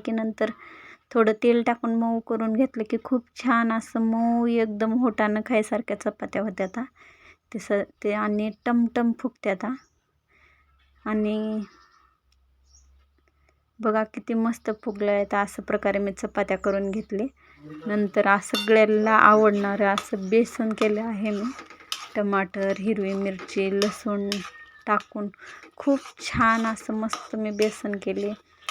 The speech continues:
अम, कुणाकुणाला बेसन आवडते त्यांनी नक्की कमेंटमध्ये सांगा. मला तर खूपच आवडते.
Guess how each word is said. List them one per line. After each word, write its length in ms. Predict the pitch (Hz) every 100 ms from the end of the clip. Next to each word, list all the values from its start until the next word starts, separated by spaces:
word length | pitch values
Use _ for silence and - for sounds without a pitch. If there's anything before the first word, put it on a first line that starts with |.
| - -
अम, 340 | 202 202 196 196 196
कुणाकुणाला 600 | 233 226 220 226 220 220
बेसन 420 | 208 220 - 208
आवडते 440 | 208 208 208 - 202
त्यांनी 280 | 202 202 202
नक्की 340 | 214 - 254
कमेंटमध्ये 800 | 240 233 226 208 208 202 185 190
सांगा. 440 | 190 196 190 190 269 - - _ _ _ - - - - - - _ - - - - - - - -
मला 220 | 214 202 196
तर 80 | 214
खूपच 400 | - 277 262 233
आवडते. 520 | 240 220 208 202 -